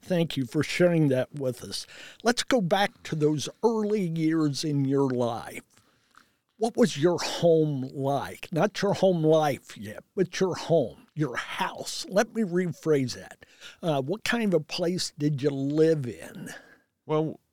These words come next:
Speaker 2: we lived in a, a very nice neighborhood. Uh, I think my parents were paying eleven thousand dollars in taxes in the nineteen seventies. So I say that 'cause that's, that's a lot of money today, and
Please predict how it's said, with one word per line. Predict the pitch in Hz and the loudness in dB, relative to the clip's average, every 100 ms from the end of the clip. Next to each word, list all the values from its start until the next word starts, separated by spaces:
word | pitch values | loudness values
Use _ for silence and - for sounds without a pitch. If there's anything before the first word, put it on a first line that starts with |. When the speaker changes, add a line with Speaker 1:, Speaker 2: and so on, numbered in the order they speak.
| _ _ _ | _ _ _
Speaker 2:
we | 139 180 | -2 2
lived | 185 185 156 160 | 4 4 2 0
in | 151 147 | 0 2
a, | 131 113 98 - | 2 2 0 -2
a | 110 | -4
very | 98 139 156 151 | 2 4 4 4
nice | 135 131 117 - | 2 2 0 0
neighborhood. | 117 110 104 80 92 87 90 | 0 0 -2 -4 -8 -8 -8
Uh, | 90 90 85 82 _ _ _ _ _ | -10 -8 -10 -14 _ _ _ _ _
I | 104 | -8
think | - 160 147 131 | -2 -2 -2 -2
my | 120 | -4
parents | - 131 135 127 - | -2 -2 -2 -4 -4
were | 110 | -6
paying | - 120 127 123 | -4 -2 0 -2
eleven | 120 104 123 131 117 | -2 0 -2 -2 -2
thousand | 127 123 120 127 107 | 0 0 -2 -4 -2
dollars | 113 120 120 110 | 0 0 -2 -2
in | 110 101 | -4 -6
taxes | - 113 120 - 107 98 | -6 -6 -6 -6 -8 -6
in | 107 104 | -6 -6
the | 104 98 95 | -6 -8 -8
nineteen | 92 110 117 110 127 113 | -8 -6 -6 -6 -8 -6
seventies. | - - 117 117 120 120 117 120 - - _ _ _ _ _ | -6 -6 -4 -4 -4 -6 -6 -8 -12 -14 _ _ _ _ _
So | - 123 | -2 0
I | 110 107 | 0 0
say | - 147 147 | 0 0 0
that | 104 101 - - - | 0 -4 -8 -14 -8
'cause | 107 101 - | -4 -4 -2
that's, | 110 - - _ - | -2 -4 -10 _ -12
that's | 107 - - | -8 -6 -4
a | |
lot | 113 113 | -4 -4
of | |
money | 113 117 107 | -4 -4 -6
today, | - 104 113 117 90 87 | -6 -6 -4 -4 -6 -12
and | 95 95 | -12 -12